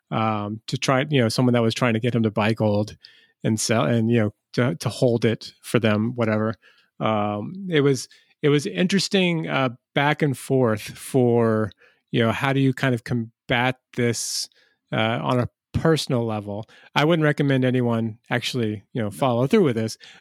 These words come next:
But if you wanna see someone that did, that actually responded to a spammer and what happened, um, the level of, you know, how far they're willing to go to, to get this, um,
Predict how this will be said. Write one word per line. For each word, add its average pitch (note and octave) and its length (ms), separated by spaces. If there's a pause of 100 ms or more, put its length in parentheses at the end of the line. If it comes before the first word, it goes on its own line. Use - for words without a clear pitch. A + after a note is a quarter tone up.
But D3+ 260 (120)
if C#3+ 120
you D3 100
wanna D#3 180
see E3 180
someone C#3+ 320
that A#2 240
did, D#3+ 460
that A2+ 200
actually C3 340
responded B2+ 460
to C#3 60
a - 20
spammer C3+ 380
and A2 100
what A2+ 140
happened, C#3+ 460 (440)
um, A#2+ 200
the C3 80
level C#3+ 400
of, B2+ 200 (360)
you D#3 100
know, C3+ 100
how C#3 220
far C3+ 260
they're C3+ 120
willing C3 260
to A#2+ 80
go A#2 440
to, A#2 360
to A2+ 320
get B2 260
this, - 460
um, G#2+ 460